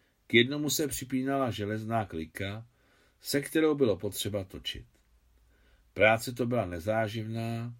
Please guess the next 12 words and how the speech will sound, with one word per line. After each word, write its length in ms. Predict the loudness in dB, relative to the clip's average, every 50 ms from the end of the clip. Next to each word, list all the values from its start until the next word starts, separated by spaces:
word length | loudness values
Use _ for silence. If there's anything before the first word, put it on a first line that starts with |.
| _ _ _ _ _ _ _ _ _ -6
a 80 | -2
neúplně 520 | 0 0 0 0 -4 -4 -4 -4 -4 -4 -4
lehká. 560 | -6 -8 -10 -12 _ -16 -16 -14 -16 -18 -20 _ _ _ _ _ _ _ _ _ _ _ _ _ -20 _ _ _ _ _ _ _ _ _ _ _ -20 _ _ _
Během 300 | 2 4 6 6 6 4
nedělních 540 | 2 4 4 4 2 4 2 -2 -2 -2 0
rán 360 | 2 2 2 0 -2 -6 -8
se 180 | -6 -4 -4 -4
Ksenie, 680 | -4 -4 -2 -2 -2 -4 -4 -6 -6 -8 -8 -8 -10
Alexandra 640 | -10 -8 -8 -8 -8 -8 -8 -8 -8 -8 -8 -10 -10
a 80 | -10 -8
malý 300 | -8 -6 -6 -6 -6 -6
Adam 440 | -8 -10 -10 -10 -10 -10 -12 -14